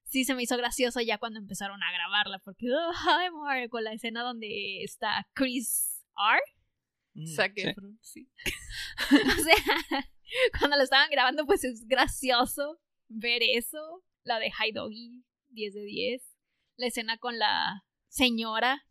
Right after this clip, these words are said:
Speaker 1: porque
Speaker 3: Ah.
Speaker 1: sabes que es como, güey, la señora se tomó muy en serio su papel en la verdadera película de The Room, entonces ver la rea-, la dramatización <laughs> de eso es como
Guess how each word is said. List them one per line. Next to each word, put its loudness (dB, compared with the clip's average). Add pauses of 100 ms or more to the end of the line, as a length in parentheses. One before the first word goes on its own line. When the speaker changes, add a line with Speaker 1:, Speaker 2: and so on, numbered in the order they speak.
(280)
Speaker 1:
porque 4
Speaker 3:
Ah. 0
Speaker 1:
sabes 6
que 8
es -2
como, 0
güey, 4
la 4
señora -6
se -8
tomó -6
muy 4
en -4
serio 2
su -4
papel -4
en -6
la 0
verdadera -4
película -4
de -6
The -6
Room, -10
entonces -8 (240)
ver 2 (180)
la 6
rea-, 8
la 2 (100)
dramatización 4
<laughs> 0
de 2 (220)
eso 0 (500)
es -6
como -2